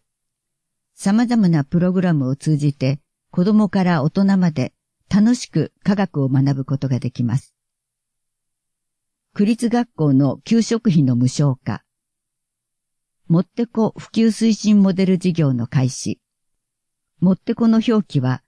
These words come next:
小文字でエムオーティーティー、大文字でイーシーオー。事業者と協力し、食べ残しの持ち帰りの普及、定着を図る、もってこ普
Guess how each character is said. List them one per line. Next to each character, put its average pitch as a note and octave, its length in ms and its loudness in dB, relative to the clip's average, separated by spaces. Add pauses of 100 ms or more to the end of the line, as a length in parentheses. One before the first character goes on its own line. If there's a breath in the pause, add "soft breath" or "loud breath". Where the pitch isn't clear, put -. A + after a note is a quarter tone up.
(240)
小 F#3 140 0
文 G#3+ 140 4
字 F#3+ 160 -2
で E3+ 260 -2 (240)
エ F3+ 80 4
ム G#3+ 280 4
オ F3 80 2
ー - 40 -2
テ - 160 -2
ィ D3+ 60 4
ー D3+ 40 -2
テ - 180 -4
ィ B2+ 140 0
ー、 - 40 -20 (400)
大 G3 200 2
文 G3+ 140 4
字 F3+ 140 -2
で F3 220 -2 (120)
イ G3+ 220 4
ー - 20 2
シ F3+ 300 0
ー - 80 -8
オ C#3 220 0
ー。 - 40 -20 (1500)
事 E3 160 0
業 A#3+ 220 0
者 - 160 -4
と C3+ 140 -2
協 E3 240 0
力 D#3 200 -2
し、 - 340 -4 (360)
食 F3 140 2
べ A#3 80 2
残 A3 220 0
し G#3+ 140 0
の G#3+ 140 4
持 F3 120 4
ち - 120 -12
帰 G3+ 260 0
り F3 120 2
の E3+ 120 2
普 - 160 -10
及、 C#3+ 300 -2 (220)
定 G3 160 2
着 F3+ 380 -2
を F3+ 80 2
図 E3 300 -2
る、 C3 200 -4 (500)
も E3+ 100 4
っ F3 40 -4
て - 220 -6
こ - 300 -4
普 - 80 -14